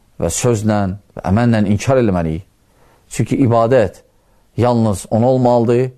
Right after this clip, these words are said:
ondan qeyrisinə yox. Və məhz buna görə də yaradıb Allah Taala bizi. Həmçinin, qardaşlar, bu ibadət, mühüm məsələlərdən həmçinin, bu ibadət necə olmalıdır? Mütləq elm lazımdır.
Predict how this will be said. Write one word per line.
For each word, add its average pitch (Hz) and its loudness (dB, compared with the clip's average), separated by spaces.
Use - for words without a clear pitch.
ondan 113 0
qeyrisinə 107 0
yox. 156 0
Və 180 4
məhz 180 2
buna 170 2
görə 170 4
də 175 2
yaradıb 127 2
Allah 95 0
Taala 87 -4
bizi. - -16
Həmçinin, 214 2
qardaşlar, 165 0
bu 160 -2
ibadət, 131 0
mühüm 127 2
məsələlərdən 117 0
həmçinin, 101 -4
bu 156 2
ibadət 156 2
necə 160 2
olmalıdır? 73 -2
Mütləq 123 2
elm 135 2
lazımdır. 76 -4